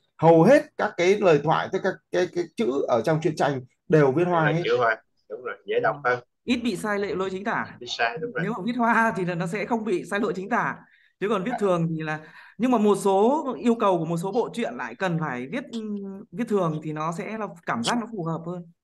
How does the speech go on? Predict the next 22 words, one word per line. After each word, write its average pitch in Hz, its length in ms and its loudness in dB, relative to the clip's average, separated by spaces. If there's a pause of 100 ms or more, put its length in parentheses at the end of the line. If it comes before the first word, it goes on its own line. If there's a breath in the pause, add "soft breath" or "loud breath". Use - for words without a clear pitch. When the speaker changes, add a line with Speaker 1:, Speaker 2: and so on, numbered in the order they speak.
(280)
Speaker 1:
À 156 100 4
không, 185 200 2
cái 165 100 2
đấy 156 180 6
là 160 280 0
cái, 143 380 2
ờ, 151 320 0
ấy. 127 140 -2 (1040)
Ờ, 160 240 6 (180)
Đoàn 170 200 4
Hiền 175 540 6
chưa 226 160 10
lên 220 200 8
à? 131 220 2 (1600)
Ờ, 185 240 6
tưởng 160 160 6
xong 196 200 6
rồi. 170 180 8 (480)
Tưởng, 135 300 4
ờ, 147 400 4 (280)
ấy 143 120 4
rồi. 160 160 4